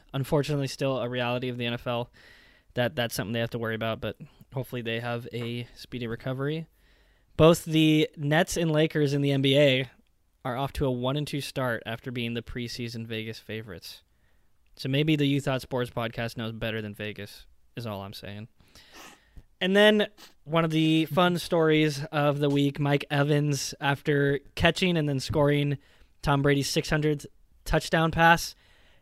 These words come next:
gave the ball to a fan in the stands that was wearing his, a Mike Evans jersey. The Bucks had to negotiate to get the ball back. Um, he got, he,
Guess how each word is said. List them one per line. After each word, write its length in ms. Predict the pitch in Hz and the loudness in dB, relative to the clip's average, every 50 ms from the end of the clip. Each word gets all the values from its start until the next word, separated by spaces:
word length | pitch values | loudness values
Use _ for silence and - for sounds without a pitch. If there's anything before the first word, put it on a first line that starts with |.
| _ 156 | _ 0
gave 280 | 147 156 170 185 208 208 | 4 6 8 8 8 8
the 80 | 208 | 6
ball 420 | 196 165 175 170 170 170 180 185 185 | 8 8 10 10 10 10 8 8 6
to 520 | - - - 190 165 165 160 160 156 160 160 | 4 4 4 6 6 6 8 6 6 6 4
a 80 | - 139 | 2 0
fan 260 | - - 151 151 151 | 0 0 0 0 0
in 80 | 151 147 | 0 0
the 40 | 139 | -2
stands 380 | - - 147 139 143 139 139 | -2 0 0 2 2 2 0
that 80 | 143 135 | 0 0
was 100 | 135 135 | 0 0
wearing 220 | 135 135 135 131 | 0 -2 -2 -2
his, 100 | 131 127 131 131 143 | -4 -4 -6 -8 -6
a 80 | - 131 | -4 -4
Mike 220 | 131 131 131 127 | -2 -2 -2 -2
Evans 280 | 135 131 123 127 127 123 | -2 -4 -4 -4 -6 -6
jersey. 480 | 131 139 127 123 123 123 127 127 131 131 _ _ _ _ _ _ _ _ _ _ _ _ _ _ - | -4 -4 -2 -2 -2 -2 -2 -4 -4 -6 _ _ _ _ _ _ _ _ _ _ _ _ _ _ -14
The 440 | - 151 147 147 139 135 135 139 - - - - | -6 -2 0 2 2 2 0 0 -2 -4 -8 -14
Bucks 360 | 156 127 - 147 143 - - - | -6 -2 0 0 0 0 -2 -2
had 180 | - 156 147 | -2 -2 -2
to 100 | 139 156 | -2 -2
negotiate 600 | 143 135 131 131 143 127 160 - - 151 131 135 - | -4 -4 -4 -2 -2 -2 -2 -2 -2 -2 -2 -2 -2
to 60 | 139 | -4
get 140 | 131 139 135 | -6 -6 -6
the 60 | - | -8
ball 280 | 123 120 120 117 123 131 | -8 -6 -4 -4 -2 -2
back. 360 | 139 139 143 147 143 - - _ _ _ - - - - - - - - - - _ - | 0 0 0 0 0 -4 -8 _ _ _ -20 -20 -20 -20 -20 -20 -20 -20 -20 -20 _ -6
Um, 320 | 139 139 135 131 127 127 120 | -4 -2 -2 -2 -2 -2 -2
he 120 | 135 170 | 0 4
got, 260 | 175 226 233 233 - - _ - | 6 6 6 6 4 -2 _ -6
he, 160 | 165 170 - | -6 -6 -6